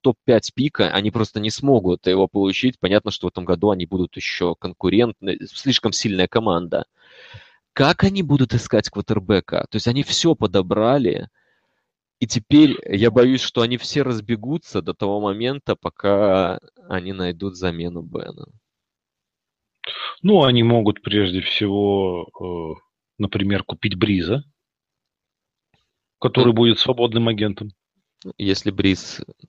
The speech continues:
Speaker 1: будет свободным агентом, это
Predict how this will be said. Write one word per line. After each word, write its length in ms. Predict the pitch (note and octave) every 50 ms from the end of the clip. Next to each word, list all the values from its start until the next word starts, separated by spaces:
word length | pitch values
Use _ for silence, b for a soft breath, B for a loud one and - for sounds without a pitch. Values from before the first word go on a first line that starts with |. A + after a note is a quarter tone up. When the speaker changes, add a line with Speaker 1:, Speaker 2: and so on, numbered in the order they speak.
| _
Speaker 1:
будет 400 | - G2+ G#2 A2 G#2 E2+ E2+ D#2+
свободным 640 | - - - D#2 E2 - - - - - - - -
агентом, 680 | - - - - - - - - - - - - - - _ -
это 460 | - - - _ - - - - -